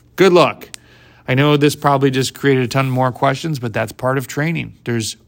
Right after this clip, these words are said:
always questions. You always need to be looking at so many different things. It's a just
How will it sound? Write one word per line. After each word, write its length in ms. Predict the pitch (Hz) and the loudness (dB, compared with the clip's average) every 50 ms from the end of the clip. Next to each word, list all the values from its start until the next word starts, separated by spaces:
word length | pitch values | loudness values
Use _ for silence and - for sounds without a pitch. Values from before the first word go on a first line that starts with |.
| _ _ | _ _
always 640 | - 127 131 135 139 135 131 135 139 135 131 127 117 | -4 -2 0 2 2 4 4 2 2 2 0 -2 -6
questions. 720 | - - - 147 135 127 - - - 135 131 131 127 117 - - - - - - - _ | -8 -6 -2 -2 -2 -2 -4 -6 -8 -6 -6 -6 -6 -8 -10 -16 -20 -20 -20 -20 -20 _
You 140 | - - - | -12 -8 -6
always 300 | - 123 123 131 127 117 | -4 -2 0 0 0 0
need 180 | 123 127 123 120 | 0 -2 -2 -2
to 60 | 113 | -2
be 80 | 123 | -2
looking 500 | 120 120 123 110 - 127 120 120 120 117 - - - - - - | -2 -2 -2 -2 -2 -4 -2 -2 -4 -8 -10 -16 -20 -20 -14 -10
at 140 | 120 107 - | -8 -6 -4
so 200 | - - 127 120 | -4 -2 0 0
many 140 | 123 123 117 | 0 0 0
different 320 | 117 113 113 117 113 101 | -2 -2 -4 -6 -6 -4
things. 380 | 127 120 113 110 104 98 - - | -4 -4 -4 -6 -8 -10 -8 -8
It's 200 | 135 - - 131 | -8 -6 -4 -4
a 140 | 120 107 | -4 -6
just 320 | 107 104 - - 120 117 | -6 -10 -12 -10 -10 -10